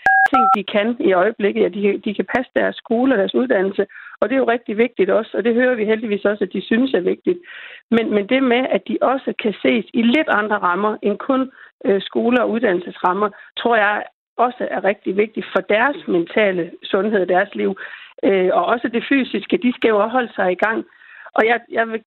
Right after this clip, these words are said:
jeg vil gerne sådan, øh, slå s-, en stor fed streg under, at det her, det er jo ikke bare freestyle ude i hallerne. Der er jo i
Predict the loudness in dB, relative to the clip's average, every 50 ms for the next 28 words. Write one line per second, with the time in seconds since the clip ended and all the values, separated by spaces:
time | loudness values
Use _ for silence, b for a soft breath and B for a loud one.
0 | _ _ -4 0 0 0 0 -2 0 0 0 0 0 -4 -4 -2 0 2 2 2
1 | 0 0 0 0 0 0 0 -6 -2 0 0 0 0 -4 -8 _ -10 -8 -4 -2
2 | 0 2 2 0 0 0 0 0 0 0 0 0 0 0 0 0 0 0 0 0
3 | 0 -2 -4 -4 B B B B B B 0 2 2 4 2 0 0 0 0 2
4 | 2 0 -2 _ -2 0 2 2 2 0 0 -2 -6 -14 -10 -8 -8 -8 -8 -4
5 | -2 0 0 2 0 0 0 0 0 0 2 2 0 2 2 0 -2 -4 -10 -10
6 | _ _ _ _ _ _ -2 0 0 0 2 0 0 0 0 0 -2 -4 -6 -10
7 | -8